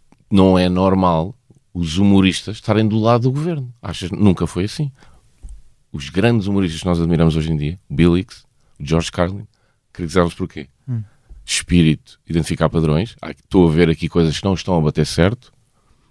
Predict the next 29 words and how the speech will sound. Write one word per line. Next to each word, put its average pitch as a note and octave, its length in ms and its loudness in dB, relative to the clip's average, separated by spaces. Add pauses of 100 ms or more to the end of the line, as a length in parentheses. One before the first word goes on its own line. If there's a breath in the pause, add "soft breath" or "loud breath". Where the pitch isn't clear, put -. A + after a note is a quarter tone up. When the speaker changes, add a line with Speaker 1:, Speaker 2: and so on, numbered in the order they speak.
(120)
Speaker 1:
e - 80 -4
eu G2+ 40 4
estou G2+ 220 0
contra A2 220 2
o A2 40 4
governo A2 300 0
que - 80 -20
está - 240 -2
a A2 40 0
fazer, A#2 320 0
eh, - 140 -2 (240)
certo - 280 -4
tipo - 160 -4
de - 40 -20
coisas." F2+ 220 2 (240 soft breath)
Na - 60 -8
altura C3 220 0
da - 80 2
guerra, A2+ 260 2 (200 soft breath)
seja C#2+ 180 -2
o C#2 40 2
Vietnã, D#2+ 340 0 (260 soft breath)
seja D2 200 -8
depois C#2+ 200 -8
do E2+ 160 -4
Speaker 2:
Hum. D#2+ 100 0
Speaker 1:
Reagan, E2 300 2
com, D#2 180 -10
com, D#2 380 -2